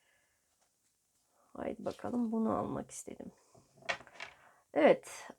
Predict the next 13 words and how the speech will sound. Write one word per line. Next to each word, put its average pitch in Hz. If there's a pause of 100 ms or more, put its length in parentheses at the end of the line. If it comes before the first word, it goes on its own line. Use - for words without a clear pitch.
aynı 254
açıdan 180
değil, 247
aynı 202
acıdan 202
bakanlar 190
anlaşabilir 220
diyor. 170 (480)
Lila 226
rengi 185
bir 220
kartımız -
da 220